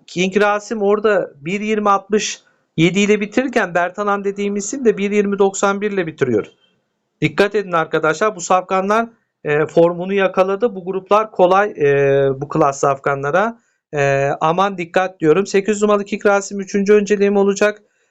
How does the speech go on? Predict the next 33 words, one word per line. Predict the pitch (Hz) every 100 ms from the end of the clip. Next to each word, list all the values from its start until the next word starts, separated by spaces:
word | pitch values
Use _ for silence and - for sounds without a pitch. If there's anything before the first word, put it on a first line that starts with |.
| _
E, | 165 165
son | 165 214 214
sıradan | 214 185 170 165 165
da | 185
ben | 180 190
dört | 196 190 -
numaralı | 147 151 165
Çalhan | 170 156 170 160
diyeceğim. | 139 175 190
Her | 240 247
zaman | 202 196 202 202 _ _ _
tabelanın | 220 202 196 190 190
içerisinde, | 180 202 185 175 180 170 170 196 - _ _
e, | 156 151 151
orijini | 151 180 202 196 214 208
iyi, | 196 180
Özcan | 190 190 196 202
tercihini | 202 196 185 185 185
görüyorum. | 190 160 147 151 175 220 - _ -
E, | 185
bence | 214 202 202
çimi | 208 208 208
daha | 202 202 214
iyi | 208
koşuyor | 170 143 - 131
zaten | 127 123 127 127
bu |
safkan. | - 139 131 190 214 - _ _
E, | 147 143
çalışmasını | 165 170 170 180 170 175 160
da |
aynı | 160 165 143
zamanda | 143 139 131 170 190 185